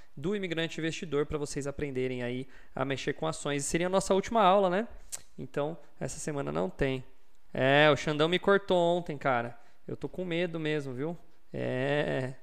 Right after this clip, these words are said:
tá feio o negócio. Quem mais tá online aí? Tem mais gente online. Manda o like aí. Não se esqueça de se inscrever no canal. Nossa, a gente te-, tá tendo bastante inscrições nessa semana no canal. Muito legal. Muito obrigado pelas pessoas novas que estão chegando no canal.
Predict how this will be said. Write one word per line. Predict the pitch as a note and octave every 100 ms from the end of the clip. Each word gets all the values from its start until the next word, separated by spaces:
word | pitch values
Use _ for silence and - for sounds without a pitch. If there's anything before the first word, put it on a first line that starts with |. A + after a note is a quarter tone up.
| -
tá | C3+
feio | - E3 F3
o |
negócio. | E3 D#3 C#3 - - - -
Quem | B3+
mais | C4+ B3
tá | B3+
online | A#3 A3 G#3
aí? | F3+ C#3+
Tem | F3
mais | G#3+ A#3+
gente | A#3+ C4
online. | A#3+ A3 D#3+
Manda | D#3+ F#3+
o | G3+
like | F#3 F#3 F#3
aí. | F3 F#3+ A#3 - - -
Não | F3
se | F#3
esqueça | E3+ F3+
de | F3
se | D#3+
inscrever | E3+ E3
no |
canal. | D#3+ D3+ F3+ F#3
Nossa, | F#3+ F#3
a |
gente | F3
te-, | - F3
tá | E3+
tendo | E3 E3+
bastante | E3 D#3 F#3+ F#3 F3+
inscrições | E3 D#3 D3 E3 D3+
nessa | D3
semana | - C#3+ D#3 E3
no | C#3+
canal. | C3+ C3 F3
Muito | E3 D#3+
legal. | C3+ C#3+ E3+
Muito | E3
obrigado | D#3 C3+ C#3 C#3+
pelas | C3+ C3
pessoas | C#3 - B2+
novas | C3+ E3 F#3+ D3+
que | -
estão | C3 C#3
chegando | - C3+ C3+ C3
no |
canal. | C3 C#3+ D#3 A#3+